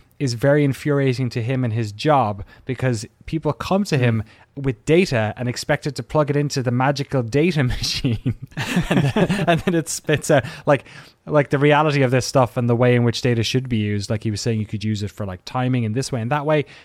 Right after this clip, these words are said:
Speaker 1: but, like, arbitrary stuff like who's the fastest F one driver, like, he's like, "That data doesn't work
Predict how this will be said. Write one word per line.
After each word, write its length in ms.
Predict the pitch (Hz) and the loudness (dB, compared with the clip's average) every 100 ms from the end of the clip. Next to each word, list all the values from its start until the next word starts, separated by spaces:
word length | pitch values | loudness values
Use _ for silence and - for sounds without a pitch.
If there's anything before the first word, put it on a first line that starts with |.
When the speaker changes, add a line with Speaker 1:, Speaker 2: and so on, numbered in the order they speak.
| _ | _
Speaker 1:
but, 140 | 123 | 2
like, 220 | 120 113 - _ - | 2 0 -8 _ -2
arbitrary 500 | 131 127 123 127 117 | 0 2 2 2 2
stuff 240 | - 113 | 2 0
like 140 | 117 - | -2 0
who's 180 | 120 110 | -2 -2
the 100 | 107 | -4
fastest 540 | - 117 101 107 - | -2 -2 -2 -8 -6
F 200 | 107 - | -6 -4
one 160 | 113 113 | -2 0
driver, 280 | 110 127 135 | 0 0 0
like, 180 | 123 | -2
he's 220 | - 139 127 | -2 -2 0
like, 180 | 117 | 0
"That 200 | 139 127 | 0 -2
data 240 | 135 131 131 | -2 2 2
doesn't 240 | 117 113 | 2 2
work 240 | 110 104 | 0 -2